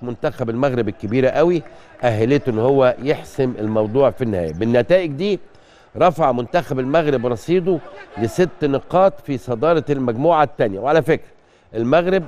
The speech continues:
مع مصر أقوى فرقتين في هذه البطولة، لكن هناك مفاجآت ربما.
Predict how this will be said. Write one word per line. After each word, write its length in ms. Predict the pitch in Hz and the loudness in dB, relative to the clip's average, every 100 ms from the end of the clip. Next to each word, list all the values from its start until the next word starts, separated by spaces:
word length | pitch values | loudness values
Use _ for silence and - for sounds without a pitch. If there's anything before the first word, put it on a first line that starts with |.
| - - | -10 -12
مع 300 | 104 117 120 | -2 2 2
مصر 340 | 131 185 - - - - _ - - | 4 0 -2 -16 -20 -20 _ -20 -2
أقوى 360 | 190 196 151 156 | 0 0 -2 -2
فرقتين 680 | - 135 - 117 165 165 135 - | -2 -6 -6 -4 0 0 -2 0
في 100 | 131 | 4
هذه 220 | 151 131 | 4 2
البطولة، 520 | 120 113 - 98 82 80 | -2 -4 -4 -2 -2 0
لكن 380 | 139 160 175 127 | 0 0 -4 -4
هناك 360 | 98 101 131 135 | -4 0 0 0
مفاجآت 540 | 131 143 127 139 120 | -4 -2 2 2 2
ربما. 400 | 156 143 180 147 | 0 2 2 2